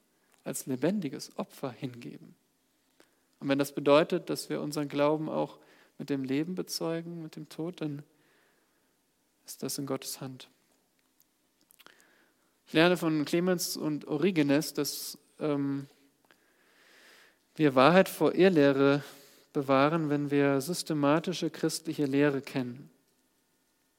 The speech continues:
Das machen wir auch, dass wir nicht nur die Bibel nach den Büchern lehren, sondern auch nach Themen. Aber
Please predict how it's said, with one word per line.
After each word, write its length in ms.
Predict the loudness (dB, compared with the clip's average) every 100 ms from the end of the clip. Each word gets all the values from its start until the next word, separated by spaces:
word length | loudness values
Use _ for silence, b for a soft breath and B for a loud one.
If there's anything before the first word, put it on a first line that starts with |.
| _ _ _ _ _ -10
Das 220 | -8 -6
machen 200 | -8 -2
wir 120 | 0
auch, 300 | 0 -2 -6 -20
dass 200 | -10 -6
wir 280 | -2 0 -2 b b b b b
nicht 180 | -12 -6
nur 80 | -4
die 120 | -2
Bibel 380 | -2 -2 2 4
nach 260 | 4 0 -4 -6
den 200 | -4 -2
Büchern 400 | -2 0 0 2
lehren, 360 | 2 2 0
sondern 280 | -2 -2 -2
auch 380 | 0 0 0 -4 b b
nach 200 | -2 -2
Themen. 560 | -2 0 2 0 -4 -10 _ _ _ _ _ _ b b b b b
Aber 540 | 4 6 6 4 0